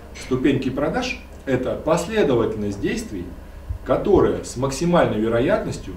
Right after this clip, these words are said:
ведет к заключению сделки. После того, как вам будет понятна эта методика продаж, эта стратегия сбыта, эти ступеньки продаж, вы сможете спокойно нанимать сотрудников в отдел продаж – для того, чтобы ос-, они осваивали эти ступеньки продаж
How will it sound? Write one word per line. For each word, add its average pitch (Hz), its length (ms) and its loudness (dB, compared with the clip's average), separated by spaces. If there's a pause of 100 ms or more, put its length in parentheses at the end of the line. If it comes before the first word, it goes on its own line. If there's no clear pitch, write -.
(120)
ведет 113 360 2
к 127 40 -4
заключению 120 500 -4
сделки. 87 360 -10 (720)
После 110 260 -2
того, 135 320 4
как 107 200 -4
вам 117 220 2
будет 113 280 2
понятна 131 480 -4 (480)
эта 113 220 -4
методика 107 480 -2
продаж, 98 540 -4 (120)
эта 98 320 -12
стратегия 107 540 -2
сбыта, 107 520 0
эти - 140 -6
ступеньки - 540 -4
продаж, 107 500 -6 (440)
вы 139 120 2
сможете 190 420 0
спокойно 135 540 2
нанимать 113 480 -2
сотрудников 170 560 -4 (380)
в 113 80 0
отдел 117 240 2
продаж – 113 480 -2 (580)
для 117 140 2
того, 175 240 2
чтобы 135 400 2
ос-, 131 320 -2
они 147 260 2
осваивали 170 800 0
эти - 120 -2
ступеньки 127 440 -2
продаж 120 520 -4